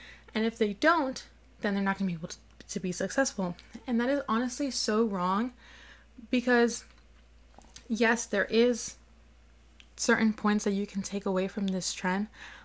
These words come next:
but not up to the point where you have to fake your life and pretend everything is perfect. Because, for example, with these that girl trends, there's a certain,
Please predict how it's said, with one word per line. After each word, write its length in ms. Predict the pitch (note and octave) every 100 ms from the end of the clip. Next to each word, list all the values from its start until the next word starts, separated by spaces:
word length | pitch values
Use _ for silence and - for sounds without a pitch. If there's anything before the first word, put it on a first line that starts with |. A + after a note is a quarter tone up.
| -
but 100 | A3
not 140 | B3+
up 100 | E4
to 100 | E4+
the 100 | F4+
point 340 | E4 - A#3+ B3
where 80 | G#3+
you 80 | G#3
have 120 | A#3+
to 100 | C4
fake 400 | - - A3 -
your 120 | G3
life 160 | F#3+ G#3+
and 160 | G3+ F3+
pretend 540 | F#3 - - G#3 G3 A3
everything 400 | F#3+ F#3+ F#3+ F3+
is 140 | F3
perfect. 520 | - A3+ - G3 - - - - - -
Because, 280 | B3+ C4 B3+
for 100 | C#4
example, 540 | B3 A3+ G3+ F#3 F#3+ F3 - -
with 200 | A#3+ A#3+
these 260 | C#4 D#4+ -
that 240 | A3+ G#3+ A3
girl 160 | G#3
trends, 580 | G#3 - F3+ F#3+ A#3 - - - - - - -
there's 200 | B3 C4
a 100 | D4
certain, 760 | C#4 - B3 - B3 A#3 A#3